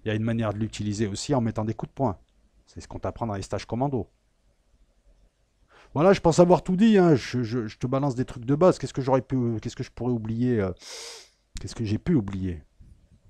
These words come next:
Je sais pas. Je sais pas. Voilà, c'était une petite vidéo donc, euh, sur Los Locos, mais, euh, elle concerne tout le monde.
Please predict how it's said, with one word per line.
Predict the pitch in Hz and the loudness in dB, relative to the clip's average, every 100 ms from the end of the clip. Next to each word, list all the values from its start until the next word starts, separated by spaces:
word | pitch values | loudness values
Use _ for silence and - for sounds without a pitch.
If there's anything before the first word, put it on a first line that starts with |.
| _ _ _ _ _ | _ _ _ _ _
Je | 127 | -6
sais | - 135 | -2 -2
pas. | 98 - _ _ _ _ _ | -2 -6 _ _ _ _ _
Je | - | -18
sais | 87 85 | -16 -16
pas. | 78 - | -18 -8
Voilà, | 98 101 | -4 -2
c'était | 104 - | -4 -6
une | 131 | -6
petite | 156 147 | -6 -4
vidéo | 156 131 151 214 | 0 4 6 4
donc, | 143 - | 0 0
euh, | 113 104 95 | 2 2 -2
sur | - | -4
Los | 113 113 123 | -6 -4 -6
Locos, | 113 190 202 | -2 -2 -2
mais, | 107 190 | -4 -2
euh, | 92 85 - _ _ _ _ | -2 -2 -8 _ _ _ _
elle | 95 | -12
concerne | - 98 110 98 | -10 -6 -6 -6
tout | 98 | -4
le | |
monde. | 135 202 | -2 -2